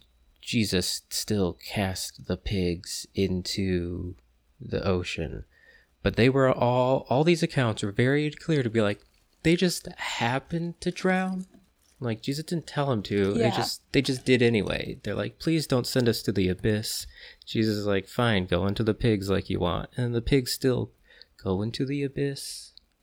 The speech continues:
Speaker 2: Yeah, I, I remember it being taught that way too. Yeah, that he cast them into the
Speaker 1: Mm-hmm.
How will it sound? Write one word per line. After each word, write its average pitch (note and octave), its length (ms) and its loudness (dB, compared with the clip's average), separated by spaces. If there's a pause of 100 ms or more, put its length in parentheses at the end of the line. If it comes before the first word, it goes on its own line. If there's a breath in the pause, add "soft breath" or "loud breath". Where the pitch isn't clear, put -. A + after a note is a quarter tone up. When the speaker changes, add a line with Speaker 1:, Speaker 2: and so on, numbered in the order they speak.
(360 loud breath)
Speaker 2:
Yeah, A#3 420 4 (300)
I, B3+ 480 2
I A#3+ 500 2
remember G#3+ 540 -4
it F3+ 100 -10
being F#3 240 -8
taught F3 280 -10
that - 140 -8
way F3+ 240 -10
too. - 420 -8 (560)
Yeah, A3 360 0
that G3 300 -2
he G#3+ 140 -8
cast G#3 520 -4
them - 180 -10
into - 280 -10
the - 80 -14
Speaker 1:
Mm-hmm. B2 100 -2